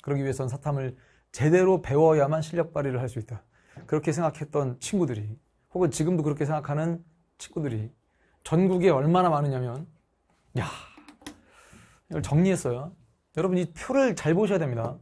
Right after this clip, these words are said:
선생님이 다시 한번 사탐런에 대한 캐스트를, 어, 올리지 않아도 될 만큼 요 영상에서 해결을 해보려고 하는데,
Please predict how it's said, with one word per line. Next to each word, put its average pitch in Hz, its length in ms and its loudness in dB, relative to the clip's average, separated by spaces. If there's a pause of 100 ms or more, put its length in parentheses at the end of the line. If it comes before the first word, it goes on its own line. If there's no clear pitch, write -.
(340)
선생님이 202 720 0 (680)
다시 147 200 -2
한번 208 220 2
사탐런에 196 540 2
대한 175 400 2
캐스트를, 190 920 0 (520)
어, 127 520 -4
올리지 190 480 4
않아도 185 420 4
될 143 200 0
만큼 160 560 0 (420)
요 160 160 8
영상에서 165 560 4
해결을 175 340 0
해보려고 170 340 0
하는데, 135 500 -6